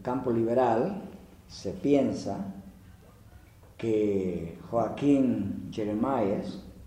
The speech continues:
es el que mejor ha hecho trabajo para explicar parábolas. Yo no creo eso, pero los liberales creen eso. También hay otro medio liberal, eh, del siglo diecinueve,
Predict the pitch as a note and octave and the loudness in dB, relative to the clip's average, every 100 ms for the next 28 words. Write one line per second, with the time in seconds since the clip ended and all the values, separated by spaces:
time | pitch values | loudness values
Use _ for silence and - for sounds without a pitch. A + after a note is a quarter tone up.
0 | - - - - - A#2+ A#2 A2 - A2+ | -20 -20 -20 -6 -4 -2 -4 -6 -4 -4
1 | A2 A2 A2 - D3+ C#3 C3 C3 A2+ G#2+ | -2 -4 -6 -4 4 6 6 4 0 2
2 | A#2 C#3 - - A2 - A#2 B2+ C#3 A2+ | 2 2 -2 -4 -2 -2 -2 2 2 2
3 | G2 D#2+ - - - G2 G#2+ G#2+ B2 B2 | -2 -4 -8 -12 -8 -6 -6 -2 4 4
4 | C#3 E3 B2+ G#2+ F#2+ F#2+ F#2+ G2+ G#2+ G#2 | 4 0 -2 -2 -2 -4 -4 -2 -4 -2
5 | B2 B2 G#2+ F2 - - - - - - | 0 2 0 -2 -6 -12 -16 -20 -20 -20
6 | - - - - - - - - - - | -18 -18 -18 -20 -18 -18 -18 -18 -18 -20
7 | - - C#3+ C#3+ C#3+ D3 D3 C3+ C#3 D3+ | -6 -2 2 4 6 6 6 6 6 6
8 | D#3 C#3 B2+ C#3 D#3 F3+ F3 C#3+ B2 A#2+ | 4 2 4 6 8 10 10 6 6 4
9 | A2+ G#2+ G#2 G#2+ A#2 - - - F#2+ F2 | 4 4 2 0 -2 -8 -12 -6 -4 -4
10 | E2 D#2 D2+ D#2 - - - F#2+ F#2+ - | -4 -8 -10 -14 -18 -18 -10 -6 -4 -4
11 | B2 A2 G2+ F2+ E2+ F2+ F#2 G#2+ C3 A#2+ | -6 -2 -2 -4 -4 -6 -6 -4 0 0
12 | G2+ G#2+ | 0 -2